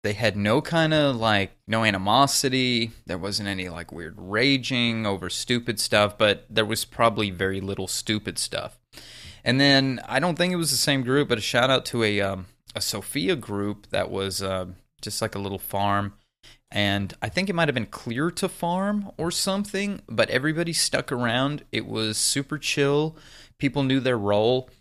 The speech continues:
I guess what felt good to me about that one is 'cause I, I know Sophia pretty well.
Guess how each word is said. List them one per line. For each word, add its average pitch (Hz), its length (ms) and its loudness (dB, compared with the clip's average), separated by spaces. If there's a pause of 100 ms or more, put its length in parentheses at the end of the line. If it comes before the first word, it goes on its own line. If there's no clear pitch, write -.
(240)
I 135 80 2
guess 180 220 4
what 165 140 2
felt 120 280 4
good 123 180 2
to - 80 -2
me 110 140 0
about 104 240 2
that 101 180 2
one 101 100 -4
is - 80 -8
'cause - 220 -6 (160)
I, 110 160 -2
I 147 160 6
know 156 160 2
Sophia 120 460 -2
pretty 151 360 -2
well. 160 440 -2